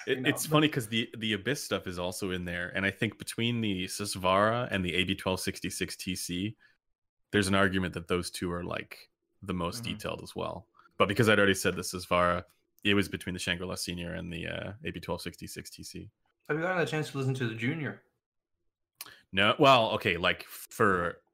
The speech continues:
Speaker 1: like, thirty seconds
Speaker 3: Yeah,
Speaker 1: in a
Speaker 3: right, but,
Speaker 1: hotel
Speaker 3: um,
Speaker 1: room.
Speaker 3: yeah, I was gonna say.
Speaker 2: Ah.
Speaker 1: So
Speaker 3: <laughs>
Speaker 1: it doesn't really, yeah.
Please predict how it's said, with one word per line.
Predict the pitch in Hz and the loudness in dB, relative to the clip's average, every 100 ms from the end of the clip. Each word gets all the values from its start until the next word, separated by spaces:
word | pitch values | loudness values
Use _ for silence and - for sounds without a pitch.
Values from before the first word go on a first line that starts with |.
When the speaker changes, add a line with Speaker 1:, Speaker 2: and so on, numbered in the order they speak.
| _ _ | _ _
Speaker 1:
like, | 90 90 | -8 -8
thirty | - 123 107 87 | -2 2 2 0
seconds | 95 82 - 87 85 | -4 -6 -10 -14 -12
Speaker 3:
Yeah, | 95 | -10
Speaker 1:
in | 92 | -10
a | |
Speaker 3:
right, | 82 | -12
but, | 98 | -12
Speaker 1:
hotel | 87 87 | -10 -8
Speaker 3:
um, | 85 | -8
Speaker 1:
room. | - 104 | -10 -14
Speaker 3:
yeah, | 101 | -14
I | 98 | -14
was | - | -16
gonna | 113 | -16
say. | - 110 - | -12 -10 -2
Speaker 2:
Ah. | 131 | -2
Speaker 1:
So | 92 85 85 - - - - | 0 -2 -2 -8 -10 -14 -16
Speaker 3:
<laughs> | _ _ _ | _ _ _
Speaker 1:
it | - - | -6 2
doesn't | 107 92 85 | 2 2 -2
really, | 92 92 87 87 _ - | 0 0 -2 -6 _ -10
yeah. | 82 | -10